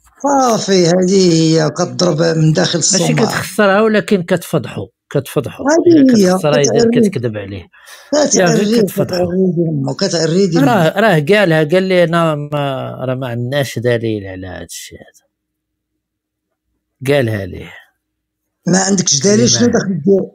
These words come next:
Speaker 1: وشنو داخل دير ملي ما عندكش الدليل؟ تا، تا
Speaker 2: ايوا، راه باقي الناس ما وعاوش اشنا علاش كيدور. ربما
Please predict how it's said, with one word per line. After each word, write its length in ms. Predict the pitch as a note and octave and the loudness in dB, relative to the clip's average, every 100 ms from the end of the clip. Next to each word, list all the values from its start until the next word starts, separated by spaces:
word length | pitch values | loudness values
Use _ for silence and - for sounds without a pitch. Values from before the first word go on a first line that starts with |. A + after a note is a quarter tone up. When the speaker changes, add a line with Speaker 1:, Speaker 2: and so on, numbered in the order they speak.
| _ - | _ -4
Speaker 1:
وشنو 320 | F3+ - A#3 | -2 2 2
داخل 420 | A#3+ G#3 G3 C#3 | 2 0 -2 0
دير 200 | E3 F3+ | 2 4
ملي 140 | F#3+ F#3+ | 4 2
ما 100 | F3+ | 2
عندكش 280 | E3 - | 0 -4
الدليل؟ 600 | A2 G#2+ D3+ C3+ C3 D3+ - _ _ _ | -4 -2 0 0 -2 -6 -12 _ _ _
تا، 140 | E3 E3+ | -2 0
تا 320 | F#3+ F#3 F3+ | 2 2 2
Speaker 2:
ايوا، 420 | G#3 F#3+ F#3 D#3+ G3+ - - | 2 2 2 0 -4 -10 -4
راه 300 | D#3 D#3 C3+ | 0 2 2
باقي 300 | D#3 F3 F3+ | 0 0 0
الناس 400 | E3 F3+ E3+ - | 0 0 -2 0
ما 140 | E3+ | 2
وعاوش 880 | D#3 C#3 C3+ E3+ F3+ D3+ - - - - - - | 2 2 2 2 2 0 -4 -12 -14 -18 -14 -8
اشنا 320 | D3 - D#3+ | -6 -4 -4
علاش 340 | C3 B2+ E3 - | -2 -2 -4 -4
كيدور. 800 | - D3 C3+ C#3+ F3+ F3+ C#3+ A2+ _ - - - - - - - _ _ _ _ _ _ _ _ C3 | 0 2 2 2 2 2 -2 -10 _ -20 -20 -20 -20 -20 -20 -20 _ _ _ _ _ _ _ _ -4
ربما 760 | D3 A#2+ D3+ D3 D#3 C#3+ | -2 0 -2 -2 -2 -2